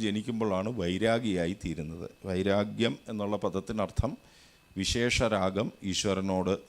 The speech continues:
എന്നുള്ളതാണ്. ഈ വിധം ചിന്തിച്ചാൽ ചേതനത്വത്താൽ സമാനമായ ഗുണകർമ്മ സ്വഭാവങ്ങളുള്ള ബ്രഹ്മവും ജീവാത്മാവും പരസ്പരം പൂരകങ്ങളാണെന്ന്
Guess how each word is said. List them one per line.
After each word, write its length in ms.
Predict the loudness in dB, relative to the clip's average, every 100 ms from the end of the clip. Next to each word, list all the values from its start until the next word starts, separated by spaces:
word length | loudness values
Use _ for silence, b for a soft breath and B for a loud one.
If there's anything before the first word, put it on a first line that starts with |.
| -4
എന്നുള്ളതാണ്. 440 | -2 -2 -4 -8 -18 _ b b b b b b b b b 4
ഈ 100 | 6 10
വിധം 240 | 12 12 10
ചിന്തിച്ചാൽ 560 | 4 6 4 6 8 8 4 -12 _ _ _ _ _ -4
ചേതനത്വത്താൽ 960 | 4 8 8 8 6 4 2 6 8 8 6
സമാനമായ 880 | 4 6 8 8 8 6 6 6 4 0 -18 _ b b b b b b _ -20 -8 6
ഗുണകർമ്മ 500 | 8 10 8 6 4 4
സ്വഭാവങ്ങളുള്ള 840 | 2 8 8 8 6 4 2 6 6 6 0 -12 _ _ _ _ _ _ _ _ _ _ -6
ബ്രഹ്മവും 680 | 4 8 8 6 6 6 4 4
ജീവാത്മാവും 760 | 6 8 8 8 4 4 2 2
പരസ്പരം 480 | 2 2 4 2 4
പൂരകങ്ങളാണെന്ന് 840 | 4 6 6 4 4 4 2 0